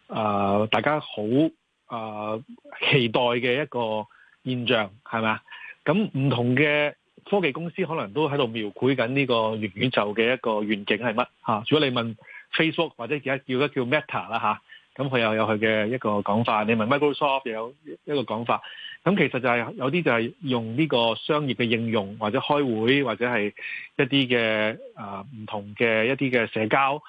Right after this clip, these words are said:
嚟做一個，即係切入嘅模式啦嚇。噉我哋覺得其實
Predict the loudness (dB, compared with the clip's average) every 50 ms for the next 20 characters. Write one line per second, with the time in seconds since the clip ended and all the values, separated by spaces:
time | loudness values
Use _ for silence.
0 | -20 _ _ -14 -12 -12 -10 -6 -6 -4 -4 -6 -4 -4 -4 -2 -2 -2 -2 -4
1 | -6 -12 -20 -20 _ -4 0 0 0 0 -2 -6 -12 -16 -6 0 2 2 2 2
2 | 0 0 -2 -2 -6 -4 -4 -2 0 0 -2 -2 -6 _ -2 -2 -2 -2 _ -20
3 | -20 -20 -14 -2 0 2 4 4 2 2 0 -2 -2 -2 -4 -4 -8 -10 -8 -4
4 | -6 -6